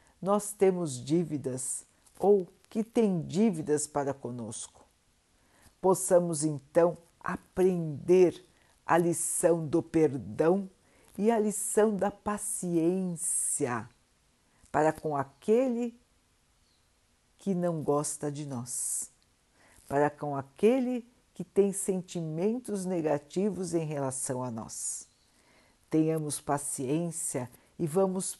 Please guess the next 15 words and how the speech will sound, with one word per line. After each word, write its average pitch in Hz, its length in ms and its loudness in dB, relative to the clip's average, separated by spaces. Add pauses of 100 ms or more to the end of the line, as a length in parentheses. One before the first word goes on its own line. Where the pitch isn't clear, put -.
perseverar 196 1120 -4 (580)
no 175 160 0
bem, 147 400 -2 (720)
no 156 220 -2
amor, 143 640 -2 (2750)
tendo 165 680 2 (880)
a 151 120 -6
sabedoria 175 920 -2 (420)
de 147 140 2
esperar 208 840 6
o 226 100 2
momento 202 640 2
certo 147 800 0 (720)
para 151 460 -6 (420)
levar 143 640 0